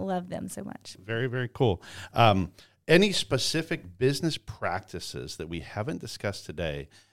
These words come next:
Speaker 2: that are important for an audience? Our, our audience, uh,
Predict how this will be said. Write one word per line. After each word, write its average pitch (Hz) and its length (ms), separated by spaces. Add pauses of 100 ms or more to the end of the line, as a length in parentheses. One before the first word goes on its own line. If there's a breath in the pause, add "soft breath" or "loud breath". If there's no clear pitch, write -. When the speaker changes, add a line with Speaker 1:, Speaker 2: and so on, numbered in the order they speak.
(140)
Speaker 2:
that 104 160
are 101 140
important 123 640
for 113 160
an 98 140
audience? 80 380
Our, 117 260
our 123 220
audience, 110 500 (360 soft breath)
uh, 87 420